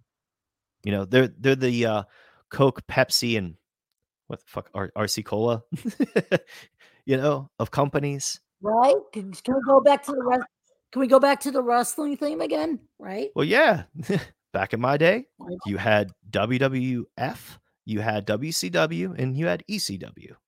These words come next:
Speaker 1: <laughs> Uh, I think people like Billy Ray Valentine and I were watching a lot of E C W back then too. Yeah, shout out to him.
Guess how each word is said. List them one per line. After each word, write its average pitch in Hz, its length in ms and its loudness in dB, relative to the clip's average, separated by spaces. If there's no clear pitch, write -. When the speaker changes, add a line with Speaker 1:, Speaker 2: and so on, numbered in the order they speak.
Speaker 1:
<laughs> 147 240 0
Uh, 104 500 -4
I - 140 -14
think 101 340 -4
people 113 220 -2
like 101 120 -2
Billy 101 180 0
Ray 98 140 0
Valentine 92 440 -4
and 85 100 -10
I 87 100 -8
were 82 240 -10
watching 90 300 -4
a 87 40 -8
lot 85 160 -2
of 82 60 -10
E 90 140 -10
C - 160 -10
W 78 340 -10
back - 240 -20
then 76 220 -16
too. 80 240 -8
Yeah, 80 160 -10
shout 95 220 -8
out 80 140 -14
to 80 80 -12
him. 85 180 -10